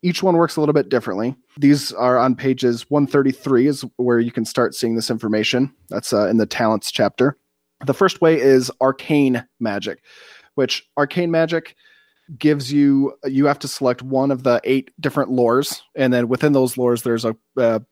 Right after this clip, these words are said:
it's broken up into different actual spells that you're able to learn. One of the interesting things about arcane magic is that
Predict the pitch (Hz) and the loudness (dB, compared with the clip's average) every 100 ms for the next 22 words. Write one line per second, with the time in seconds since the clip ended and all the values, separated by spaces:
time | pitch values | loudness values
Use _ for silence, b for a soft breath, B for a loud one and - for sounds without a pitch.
0 | - 123 - 127 - 123 120 120 117 120 | -6 -4 0 -2 0 -2 -2 -2 -2 -2
1 | 120 113 - _ _ 123 117 117 120 - | -2 -4 -6 _ _ -2 -2 -4 -6 -2
2 | 120 113 113 110 113 107 107 110 117 131 | 0 0 -4 -6 -6 -6 -8 -6 -6 -10
3 | _ b b b b b - 170 170 170 | _ b b b b b 0 0 2 0
4 | 170 - 147 160 156 - 135 127 - 123 | -2 -8 -6 -4 -6 -6 -4 -2 0 -2
5 | - 233 226 147 131 143 - - 135 135 | -4 -2 0 2 0 -2 -6 -4 -4 0
6 | 131 | 0